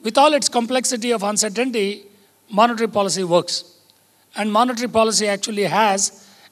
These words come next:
a drawing effect of the fiscal policy, complementary fiscal policy.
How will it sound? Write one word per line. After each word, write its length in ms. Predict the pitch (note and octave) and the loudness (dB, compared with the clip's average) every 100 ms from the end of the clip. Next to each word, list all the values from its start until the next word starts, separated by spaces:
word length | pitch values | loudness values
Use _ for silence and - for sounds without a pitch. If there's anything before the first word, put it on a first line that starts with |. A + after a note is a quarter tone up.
| - | -4
a 80 | G3 | -4
drawing 460 | D#3+ G#3 C4+ C#4 A#3 | 6 8 8 6 2
effect 420 | - G3 D3+ - _ | 2 -2 -4 -12 _
of 180 | G#3+ G#3+ | -2 0
the 80 | G3+ | 0
fiscal 320 | G#3 - G#3 | -2 -4 -4
policy, 540 | G3 F#3 E3+ E3 D#3+ - - _ - | -4 -4 -4 -8 -10 -14 -20 _ 4
complementary 480 | A3+ G#3+ G#3 F#3+ | 4 4 -4 -4
fiscal 320 | F3+ F3+ F#3 F3 | -4 -4 -4 -2
policy. 420 | F#3+ D#3+ C#3+ | -2 -2 -4